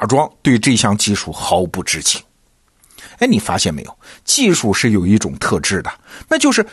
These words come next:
只要这个技术被大家知道，是知道啊，还不是了解啊，怎么做不知道，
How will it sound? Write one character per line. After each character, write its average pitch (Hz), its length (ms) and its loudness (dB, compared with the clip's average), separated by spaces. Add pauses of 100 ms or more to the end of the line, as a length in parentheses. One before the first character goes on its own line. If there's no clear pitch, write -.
(100)
只 170 320 2
要 277 220 4
这 214 160 0
个 165 100 -2
技 151 200 2
术 113 180 -2
被 104 180 2
大 95 160 -4
家 92 160 -2
知 113 240 0
道， 127 140 -4 (220)
是 - 220 -4
知 196 280 0
道 226 100 4
啊， 95 240 2 (140)
还 131 160 -2
不 147 200 2
是 156 60 4
了 117 300 2
解 113 140 -2
啊， 85 180 0
怎 - 140 -2
么 101 80 2
做 214 200 4
不 208 140 0
知 208 80 2
道， 196 160 2